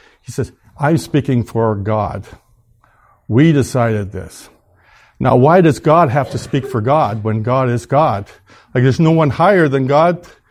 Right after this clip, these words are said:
Uh, so that doesn't make sense. And the third possibility is that it's the super-, superlative degree. So what we have here is the God of gods,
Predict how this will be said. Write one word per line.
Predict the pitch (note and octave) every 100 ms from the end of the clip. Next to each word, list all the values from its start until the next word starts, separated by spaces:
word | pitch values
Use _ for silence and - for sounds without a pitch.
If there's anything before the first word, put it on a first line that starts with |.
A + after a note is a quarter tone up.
| _ _ _ _ _ _
Uh, | F3+ A#2+ A#2 D#2+ F2+ F2
so | - - D3 C3
that | C3+ A#2 D#3 F3
doesn't | F3 D3+
make | A#2+ G#2
sense. | G#2+ D3
And | C#3 D3
the |
third | - B3 B3+
possibility | F3 D3+ D3+ B2+ B2+ A#2+ A2+ B2 B2+ B2+ _ _ _ -
is | C3 B2+ -
that | B2 A#2+
it's | B2+ C3 B2 -
the | - B2
super-, | A2 - G#2 - D3+ D#3 - -
superlative | - - F3 E3 B2 A2+ G#2
degree. | A#2+ G#2 A2+ F2+ D#2+ - _ _ _ _ _
So | - C3+
what | D3+ E3
we | C3+
have | C#3+ C#3
here | C3 C3
is | B2
the | A#2+
God | A2 A#2+ A2+
of | G2
gods, | B2+ D3 E3 E3+ - -